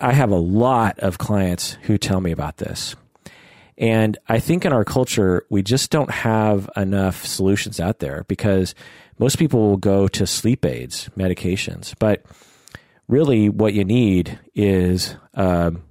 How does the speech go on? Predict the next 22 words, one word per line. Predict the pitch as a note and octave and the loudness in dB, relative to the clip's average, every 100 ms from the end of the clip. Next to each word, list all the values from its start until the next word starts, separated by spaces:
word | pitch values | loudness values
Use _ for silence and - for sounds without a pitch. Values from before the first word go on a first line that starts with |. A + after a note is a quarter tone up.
| - | -10
some | - C#3 C3 A#2+ | -2 0 0 0
kind | C3 G2+ | 0 0
of | F2 | 0
practice. | - G#2 A2+ - F2 - - - _ - - - _ - - - | -2 -2 -2 -2 -2 -2 -10 -20 _ -20 -20 -20 _ -20 -20 -8
Call | - G2+ | 0 0
it | F2+ | 0
mindfulness, | F#2 G2 G2 - G2+ F#2 F2 - | -2 -2 -2 -2 -2 -2 -4 -6
call | - F2+ | -2 -2
it | E2+ - | -2 -4
cognitive | G2+ F2+ F2 E2+ | -4 -2 -4 -8
therapy, | - F2 D#2+ D#2+ E2+ | -6 -6 -6 -6 -8
call | - F2 | -6 -8
it | D#2+ | -8
something | - F2 E2 | -10 -10 -6
else. | F2 D#2 - | -8 -8 -4
But | F#2+ E2+ - - - - - - | -4 -4 -8 -20 -20 -20 -20 -4
I | A#2 | -4
found | - D3+ D3 | 0 0 2
that | C3+ | 2
the | A2+ | 0
following | - A#2+ A2 G2+ | 0 2 2 2
thing, | G#2+ F#2+ F#2+ | 0 0 -2